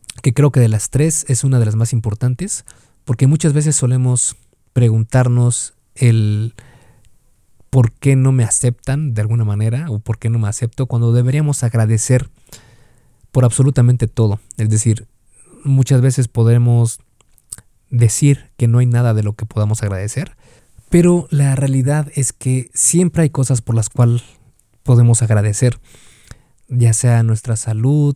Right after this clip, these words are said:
ya sea que tienes, eh, trabajo, que tienes un estudio, que tienes a tus papás, que tienes a tus hijos, que tienes a tus hermanos, que tienes, ya tú sabrás que tienes,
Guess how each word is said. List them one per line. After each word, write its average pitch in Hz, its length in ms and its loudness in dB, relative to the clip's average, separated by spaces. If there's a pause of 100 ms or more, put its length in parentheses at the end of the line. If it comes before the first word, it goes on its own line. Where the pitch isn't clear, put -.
ya 123 180 0
sea 113 600 -2 (260)
que 117 80 -4
tienes, 117 640 0 (480)
eh, 104 640 0 (920)
trabajo, 127 720 2
que 113 120 -4
tienes 113 400 -2
un 107 100 -4
estudio, 127 640 0
que 117 120 -6
tienes 110 280 -4
a 113 40 -8
tus - 140 -14
papás, 127 400 0
que - 80 -6
tienes 110 300 -2
a 113 40 -8
tus - 220 -10
hijos, 127 300 0
que - 100 -12
tienes 117 300 -4
a - 40 -8
tus - 200 -8
hermanos, 120 640 2 (580)
que 117 120 0
tienes, 113 920 0 (600)
ya 139 200 2
tú 131 180 -2
sabrás 113 580 0 (160)
que 120 120 0
tienes, 110 560 -2